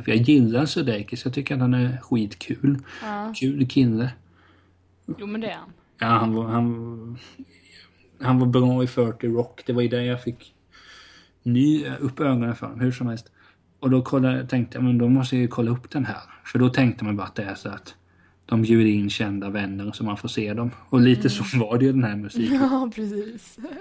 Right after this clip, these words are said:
Speaker 1: Men det är någonting att man, det är samma sak man känner där, att jag vill vara en av dem.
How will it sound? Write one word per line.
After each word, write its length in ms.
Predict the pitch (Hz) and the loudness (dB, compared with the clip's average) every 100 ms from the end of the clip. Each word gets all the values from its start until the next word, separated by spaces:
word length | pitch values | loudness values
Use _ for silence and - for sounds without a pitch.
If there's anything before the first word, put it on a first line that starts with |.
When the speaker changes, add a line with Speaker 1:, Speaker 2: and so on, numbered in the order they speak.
| 392 _ | -18 _
Speaker 1:
Men 160 | 120 127 | 0 2
det 80 | 160 | 4
är 120 | 151 | 0
någonting 380 | 135 113 120 110 | -4 -6 -6 -6
att 100 | 127 | -8
man, 240 | - 147 | -10 -12
det 80 | 147 - - | -12 -12 -10
är 40 | 147 | -8
samma 360 | - 180 160 | -4 -2 -2
sak 180 | 143 139 | 0 0
man 140 | 135 135 | 0 0
känner 440 | - 120 117 120 | 0 0 0 0
där, 400 | 113 104 120 143 | -2 -4 -2 -2
att 160 | 127 120 | -2 -4
jag 380 | 131 131 139 151 | -2 2 4 6
vill 140 | 147 | 4
vara 440 | 123 117 123 156 139 | 4 2 2 0 0
en 200 | 110 113 | 0 -2
av 140 | 107 | -2
dem. 300 | 107 104 104 | -2 -2 -4